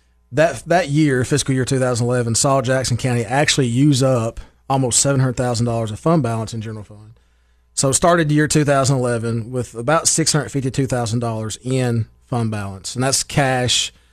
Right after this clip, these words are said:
for the county to operate on the general fund. The general fund is providing services for, uh,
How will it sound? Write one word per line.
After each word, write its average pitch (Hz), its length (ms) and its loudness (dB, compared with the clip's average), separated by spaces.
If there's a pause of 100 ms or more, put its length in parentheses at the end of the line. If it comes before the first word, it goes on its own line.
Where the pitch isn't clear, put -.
(260)
for 123 220 -2
the 120 60 -2
county 131 260 -2
to 123 80 -2
operate 120 320 -2
on 113 160 -2
the 110 40 -2
general 110 280 -8
fund. 107 320 -8
The 107 80 -8
general 123 240 -2
fund 120 280 -2
is 110 80 -2
providing 117 380 -4
services 117 480 -6
for, 110 280 -4 (440)
uh, 113 320 -4